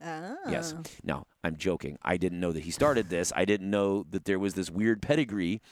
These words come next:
Speaker 1: But what's homeopathy? This is something probably most people are more familiar with in the West. So it's similar, right? You're dealing with small amounts of,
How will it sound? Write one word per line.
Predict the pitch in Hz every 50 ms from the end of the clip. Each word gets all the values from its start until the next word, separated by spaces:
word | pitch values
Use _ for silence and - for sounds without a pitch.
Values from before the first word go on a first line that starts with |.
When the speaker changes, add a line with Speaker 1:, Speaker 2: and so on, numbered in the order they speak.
| - - - _
Speaker 1:
But | - 120 -
what's | 117 127 - - - - _ - -
homeopathy? | - 120 123 117 117 123 123 - 131 - 127 120
This | 104 131 143 -
is | 165 147 127 - - - - -
something | - - 113 98 107 104 98
probably | - 107 101 95 95 95 92 95 101 -
most | 98 92 95 101 -
people | - 104 95 87 95 90
are | 90 90 87 - _ _ _ _ _ _ _ _ - -
more | 98 110 123 165 170
familiar | - 147 131 123 113 107 95 87 80
with | 80 82 82 -
in | 87 80
the | 78
West. | 73 73 71 67 71 - - - - - _ _ _ _ - - - -
So | - - 113
it's | 107 104 - - - - _ _ _ _ _ _ _ -
similar, | - - - 165 160 135 107 76 - - - - _ _ _ - - -
right? | 90 95 101 104 - -
You're | 107 107 104
dealing | 98 98 113 120 127 120 123 120 113
with | 110 107 104 101 98 - - - - _ _ _ _ -
small | - - - - 117 113 120 127 131 131 135 -
amounts | 113 110 110 110 107 110 107 - -
of, | 107 95 95 90 85 - -